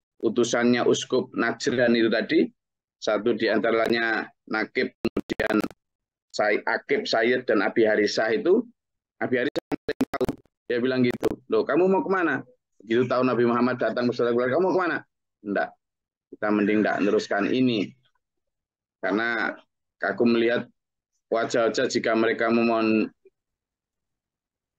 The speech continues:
apa, kepada Allah, jika gunung itu mau diangkat, diangkat itu. Jangan, jangan bermubahalah dengan mereka." Tahu. Karena kalau kamu bermubahalah dengan mereka, pertama kamu akan hancur.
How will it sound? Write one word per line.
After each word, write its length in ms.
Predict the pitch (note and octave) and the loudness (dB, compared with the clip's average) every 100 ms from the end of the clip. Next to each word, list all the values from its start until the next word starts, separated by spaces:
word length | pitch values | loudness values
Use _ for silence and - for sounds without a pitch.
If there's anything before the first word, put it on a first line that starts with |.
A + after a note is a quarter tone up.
| - | -6
apa, 440 | G2+ G#2 G#2 A2+ | -2 0 0 -2
kepada 440 | A2 A2 A#2+ A#2+ A2+ | -2 -2 -2 -2 2
Allah, 240 | A#2 A#2+ | 2 2
jika 280 | A#2 A#2 A#2+ - | -2 -2 -4 2
gunung 320 | B2+ A#2+ A#2+ | 4 4 4
itu 160 | A#2+ A#2+ | 2 0
mau 160 | B2 | 0
diangkat, 400 | B2 G#2+ B2+ D3+ | 0 0 0 -2
diangkat 600 | - G#2 A2+ C#3 C#3 A2+ | -2 -2 0 0 -2 -4
itu. 120 | G#2+ G2 - _ | -6 -8 -10 _
Jangan, 480 | - A2 B2 G#2 F2+ | -4 0 0 0 0
jangan 320 | G2+ G#2+ A#2 | 0 2 0
bermubahalah 640 | A#2 A2+ A2+ G#2 G#2 G#2+ | 2 2 2 2 0 0
dengan 240 | G#2+ G#2 G#2 | 0 0 0
mereka." 480 | G#2 G2 F#2 F#2 E2 | 0 0 -2 -6 -6
Tahu. 480 | - G#2 B2+ A#2 F#2+ - _ _ _ _ _ _ | -6 -2 2 4 2 -2 _ _ _ _ _ _
Karena 180 | - A2 A2+ | -4 -2 0
kalau 160 | C3 | 0
kamu 260 | C3 C3+ F3 D3+ | 0 0 0 2
bermubahalah 640 | C#3 C#3+ B2+ B2 B2+ B2 | 2 2 0 -2 -2 -2
dengan 240 | B2 B2 | -2 0
mereka, 480 | B2 C3+ C3+ A#2 B2 | 0 0 -2 -4 -4
pertama 400 | A#2+ B2 A#2+ B2 | -4 -2 0 2
kamu 240 | B2 A#2 A#2 | 2 2 2
akan 320 | A2+ A#2+ A#2 | 0 0 0
hancur. 560 | G#2+ G2+ G2 C#3+ G3 | 0 0 2 2 2